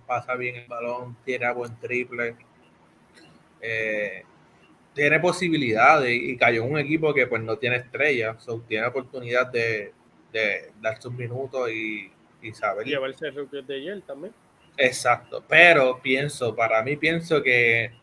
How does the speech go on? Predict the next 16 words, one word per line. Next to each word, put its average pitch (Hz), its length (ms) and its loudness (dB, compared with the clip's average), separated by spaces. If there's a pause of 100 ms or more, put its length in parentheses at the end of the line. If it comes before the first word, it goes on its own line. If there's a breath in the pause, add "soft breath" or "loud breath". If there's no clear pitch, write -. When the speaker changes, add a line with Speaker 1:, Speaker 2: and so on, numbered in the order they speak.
(540)
Speaker 1:
que 135 80 2
el 123 100 -2
de 123 80 -2
O 120 80 0
K 123 60 2 (120)
C, 120 200 -6
pues, 135 220 -4 (280)
tiene 147 320 2
más 143 200 -4
ventaja 147 560 2
en 131 100 -4
el 117 100 -10
sentido 127 400 -4
de 127 160 -2
que 113 120 -2
no, 117 180 -8